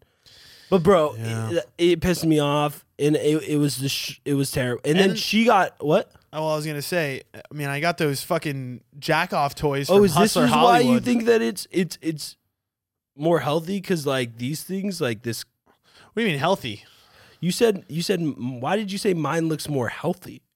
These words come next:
Speaker 2: I just feel like that consistency that you have kinda looks a little nicer than mine.
Speaker 1: Yeah, like, I could
Speaker 2: I don't,
Speaker 1: see,
Speaker 2: like
Speaker 1: I could see, like, white things floating around.
Speaker 2: Yep, mine's not like that. Well,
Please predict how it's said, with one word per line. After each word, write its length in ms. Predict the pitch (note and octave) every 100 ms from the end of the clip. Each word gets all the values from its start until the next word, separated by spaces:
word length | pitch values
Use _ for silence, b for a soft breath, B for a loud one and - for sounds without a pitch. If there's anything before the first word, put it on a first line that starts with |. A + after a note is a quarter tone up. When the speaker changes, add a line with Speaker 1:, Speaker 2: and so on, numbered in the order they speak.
| _
Speaker 2:
I 120 | F3+
just 240 | A3 A#3+ -
feel 240 | C4+ D4
like 340 | D4 B3+ F#3 -
that 380 | D3 F3+ E3
consistency 760 | - E3+ D3 - B3 A#3 F#3+ F#3+
that 60 | F3
you 160 | D#3+ D3
have 260 | D#3 D3
kinda 300 | - F3+ F3
looks 340 | C3 D3 F#3+ -
a 60 |
little 260 | C#3+ D#3 C#3
nicer 500 | A#2 D#3 B3 - A2
than 160 | A2+ G#2+
mine. 340 | F#2+ G#2 A#2+ _ _ _ _ D#3
Speaker 1:
Yeah, 180 | G3+ F#3+
like, 220 | F#3+ F3+
I 200 | - G#3
could 180 | B3 D4
Speaker 2:
I 80 | A#3
don't, 160 | F4 F#4
Speaker 1:
see, 280 | A#3+ C4 C#4
Speaker 2:
like 120 | A3
Speaker 1:
I 120 | A#3
could 180 | C#4 B3+
see, 320 | - A#3 B3
like, 220 | C#4 A#3 D#3+
white 460 | D#3 F#3+ G#3+ -
things 340 | G3+ G#3 F#3 -
floating 480 | E3+ F3+ F3 F3
around. 380 | D3+ D3+ C#3+ B2
Speaker 2:
Yep, 180 | F3 - _
mine's 280 | E3 E3+ E3
not 100 | D#3+
like 220 | D3+ C3
that. 260 | A#2+ A#2 _ _ _ _
Well, 400 | A3 A#3+ A3+